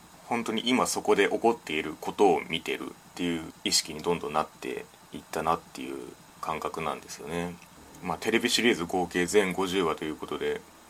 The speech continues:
まあ、それだけ長いスパンで描かれる物語っていうのは、あの、昨今そこまで多くは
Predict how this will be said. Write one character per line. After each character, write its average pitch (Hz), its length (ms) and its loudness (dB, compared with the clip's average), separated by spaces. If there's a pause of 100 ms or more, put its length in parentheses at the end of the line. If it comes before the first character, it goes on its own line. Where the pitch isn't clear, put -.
(160)
ま 87 80 -4
あ、 - 20 -4
そ 101 120 0
れ 104 80 6
だ 110 100 6
け 107 80 6
長 107 260 8
い 87 80 8
ス - 160 -8
パ 87 140 2
ン 78 140 -4
で 69 260 -2 (360)
描 98 200 4
か 101 120 4
れ 98 100 4
る 80 80 -2
物 82 240 -2
語 85 60 0
っ 82 40 0
て - 80 -4
い 76 140 -6 (180)
う - 20 -10
の 73 120 -4
は、 71 260 -4
あ 73 200 -2
の、 73 360 -8 (300)
昨 98 260 0
今 73 200 -6
そ - 140 -8
こ 107 120 0
ま 110 100 6
で 107 80 8
多 107 240 6
く 73 180 -6
は 67 160 -4